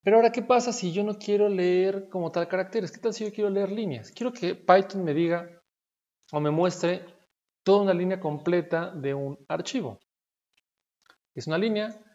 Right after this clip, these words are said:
es todo aquello que esté desde un inicio hasta que encuentra el retorno de carro, o lo que no se imprime, que es un diagonal N.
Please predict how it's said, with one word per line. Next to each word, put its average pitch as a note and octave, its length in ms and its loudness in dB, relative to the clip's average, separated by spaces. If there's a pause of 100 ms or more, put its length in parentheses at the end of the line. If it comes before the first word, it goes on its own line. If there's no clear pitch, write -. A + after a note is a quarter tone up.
(200)
es - 120 -4
todo D#3+ 160 2
aquello D#3 360 -2
que C#3 80 -4
esté D3 440 0
desde C3 260 -6
un F#3+ 80 -2
inicio G#3 680 -4
hasta D3+ 300 -4
que D3+ 80 -6
encuentra C#3 680 -4
el B2+ 180 -4
retorno A#2+ 500 -8
de D3 80 -8
carro, F3 500 0 (380)
o F#3 120 8
lo F#3+ 80 6
que E3 80 -4
no D#3 120 2
se D#3+ 120 -6
imprime, F3+ 520 -4
que C3+ 200 -2
es C#3 160 -10
un C#3+ 360 -10 (720)
diagonal B2 800 -6 (160)
N. - 400 -10